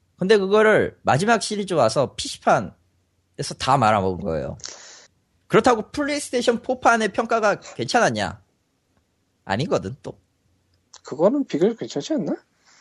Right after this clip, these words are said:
Speaker 1: 비교적
Speaker 2: 아닌가?
Speaker 1: 괜찮긴 한데 결과적으로 새로운 걸 기대할 수가 없었어요. 왜냐면 아캄 나이트,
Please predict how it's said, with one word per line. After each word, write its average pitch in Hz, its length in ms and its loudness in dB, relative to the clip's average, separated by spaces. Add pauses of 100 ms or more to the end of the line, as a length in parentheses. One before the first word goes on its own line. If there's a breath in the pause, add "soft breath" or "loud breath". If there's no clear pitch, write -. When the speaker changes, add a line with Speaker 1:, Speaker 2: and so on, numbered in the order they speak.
(100)
Speaker 1:
비교적 220 300 2
Speaker 2:
아닌가? 247 160 0
Speaker 1:
괜찮긴 233 360 -2
한데 220 680 -2 (520)
결과적으로 214 600 2
새로운 240 340 2
걸 208 120 0
기대할 139 280 4
수가 131 220 -4
없었어요. 95 380 -4
왜냐면 190 360 -2
아캄 123 320 0
나이트, 247 200 -2